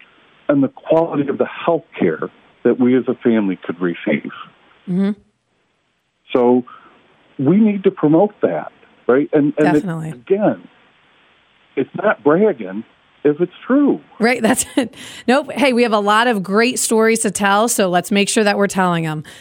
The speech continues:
Speaker 2: So, David, I appreciate that and so glad that we were able to all sit down. Again, every week people hear the name, the Metro Hartford Alliance. So glad, again, we could kind of shed a light on all the work being done.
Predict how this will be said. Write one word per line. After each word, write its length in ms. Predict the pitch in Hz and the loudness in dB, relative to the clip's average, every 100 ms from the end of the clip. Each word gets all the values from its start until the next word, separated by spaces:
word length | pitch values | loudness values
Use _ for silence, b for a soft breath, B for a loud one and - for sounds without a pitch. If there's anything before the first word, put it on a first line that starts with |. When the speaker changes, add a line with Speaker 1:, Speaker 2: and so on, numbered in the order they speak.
| B | B
Speaker 2:
So, 340 | - 202 185 | -2 0 0
David, 440 | 185 175 220 202 196 | 0 2 2 2 0
I 400 | - - 196 190 | -2 0 0 0
appreciate 720 | 190 - - 277 - 262 247 | -2 -4 0 2 4 2 2
that 320 | 240 226 233 | 2 2 0
and 180 | 220 196 | 0 0
so 220 | - 233 | 2 0
glad 320 | 208 208 214 202 | 2 2 2 0
that 140 | 196 | 0
we 100 | 196 | 2
were 80 | 196 | 2
able 320 | 196 196 196 | 2 2 0
to 460 | - 214 196 180 170 B B | 0 0 2 2 0 B B
all 160 | - 277 | 0 0
sit 220 | 285 294 | 2 0
down. 240 | 277 262 285 | 2 2 2
Again, 360 | 240 254 220 | 2 2 0
every 280 | - 247 240 | 0 -2 0
week 240 | 240 240 | 2 0
people 220 | 254 214 220 | 0 0 0
hear 420 | 247 233 220 - | 2 2 2 -2
the 160 | - 220 | -4 0
name, 300 | 226 240 240 | 2 4 4
the 60 | 226 | 4
Metro 280 | 226 226 | 2 2
Hartford 260 | 220 208 220 | 0 0 0
Alliance. 400 | 202 208 202 202 | 2 2 2 2
So 100 | 214 | 0
glad, 300 | 185 226 220 | 2 2 2
again, 340 | 214 208 208 | 0 0 0
we 120 | 196 190 | 0 -2
could 100 | 190 | 0
kind 220 | 202 196 | 0 0
of 60 | |
shed 260 | - - 220 | 0 0 0
a 40 | |
light 360 | 208 202 196 196 B B | 2 2 2 -2 B B
on 140 | - 214 - | -2 -2 0
all 220 | 247 277 | 2 2
the 80 | 277 | 2
work 240 | 220 220 | 0 0
being 240 | 220 190 185 | 0 2 2
done. 320 | 180 175 175 | 2 2 -2